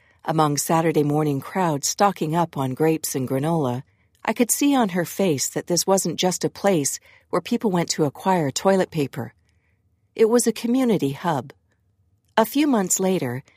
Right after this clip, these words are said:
we walked down the store's central aisle and got married between the cash register, the root vegetable table, a group of our friends and family, and a display of maple syrup. Granted, this is the kind of experience that was available to us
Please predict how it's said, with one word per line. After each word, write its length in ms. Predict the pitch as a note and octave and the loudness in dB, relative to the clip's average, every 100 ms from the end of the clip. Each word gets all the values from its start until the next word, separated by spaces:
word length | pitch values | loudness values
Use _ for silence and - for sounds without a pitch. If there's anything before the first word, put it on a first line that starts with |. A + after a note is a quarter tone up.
| _ _ | _ _
we 100 | D#3 | 0
walked 300 | D3+ E3+ F#3 | 4 4 4
down 200 | G3 E3+ | 0 0
the 100 | D3+ | 0
store's 400 | - - F3 D#3 | -2 0 0 0
central 440 | - F3 F3 D3+ C#3+ | -2 -4 -2 0 2
aisle 400 | D3+ C#3+ A#2 - _ _ _ - | 2 2 -2 -8 _ _ _ -6
and 140 | E3+ | 0
got 180 | F3+ - | 2 2
married 360 | A3 A3 D3 | 2 2 2
between 300 | C#3 - E3+ | 0 -2 -2
the 80 | D3+ | -2
cash 380 | C#3 F3+ G3+ - | -2 0 0 0
register, 600 | C#3+ C3 C3 C3+ B2+ D#3 - - - | -2 -4 -6 -4 -4 -6 -12 -18 -2
the 100 | F#3 | 2
root 200 | A#3+ B3 | 2 2
vegetable 480 | F3 D3 - C3+ C3+ | 0 0 -2 -2 -2
table, 540 | - C3+ - C#3+ E3+ _ _ | -2 -2 -2 -2 -2 _ _
a 80 | - | -8
group 280 | B2+ D3+ D#3+ | -2 0 0
of 160 | D3 | 0
our 120 | C#3+ | 0
friends 460 | C3+ - E3 E3 D#3 | -2 -2 -2 0 -2
and 160 | C3+ C3+ | -4 -2
family, 540 | A3 A3 D#3+ B2 B2+ _ _ - | 0 0 0 -4 -6 _ _ -4
and 160 | F#3+ | -2
a 40 | F#3 | 2
display 580 | G#3 - B3 A#3+ E3+ | 0 0 0 2 2
of 100 | C3+ D3+ | 0 -2
maple 280 | C#3 - | -4 -4
syrup. 520 | C3 - D#3+ B2+ A#2 - _ _ _ _ _ - | -6 -4 -2 -4 -8 -16 _ _ _ _ _ 0
Granted, 600 | A3 C#4 C4 C#3 A#2 - _ _ _ - | 4 4 2 -2 -4 -6 _ _ _ -4
this 280 | B3+ D#4+ | 0 0
is 120 | A#3+ - | 0 -2
the 120 | F3+ | -2
kind 440 | - E3+ F#3+ G3+ | -2 0 2 2
of 120 | D#3+ | 0
experience 680 | C3+ - - G3+ E3+ C3 D3+ | 0 -4 -2 0 0 -2 -4
that 100 | - | -4
was 160 | G3 G3 | -2 -2
available 500 | F#3 F#3 A#3 F#3 C3+ | 0 0 0 0 -4
to 220 | - C3+ | -4 -4
us 260 | B2+ C3 | -2 -4